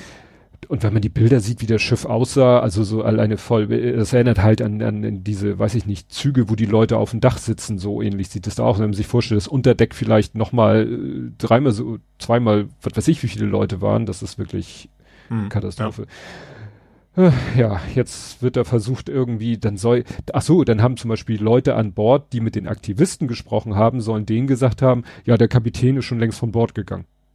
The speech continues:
Speaker 1: Wie gesagt, das sind alles, äh, Aussagen aus verschiedenen Quellen, aus denen man sich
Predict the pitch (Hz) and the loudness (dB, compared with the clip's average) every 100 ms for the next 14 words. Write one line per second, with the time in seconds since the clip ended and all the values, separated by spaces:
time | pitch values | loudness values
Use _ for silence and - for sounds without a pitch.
0 | _ _ _ _ _ _ _ _ _ _ | _ _ _ _ _ _ _ _ _ _
1 | _ _ _ _ _ _ _ _ 117 127 | _ _ _ _ _ _ _ _ -4 2
2 | 143 107 117 - - 147 139 117 131 131 | 2 2 -4 -4 -4 -4 -2 0 2 2
3 | - - 123 123 120 - 120 127 135 131 | -4 -10 -2 0 0 0 -2 0 2 2
4 | 120 113 117 - 135 117 117 - 117 127 | 0 -4 -6 -4 -4 -2 -4 0 2 4
5 | 131 113 - 123 120 107 110 - | 0 -4 -4 -2 -2 -4 -6 -10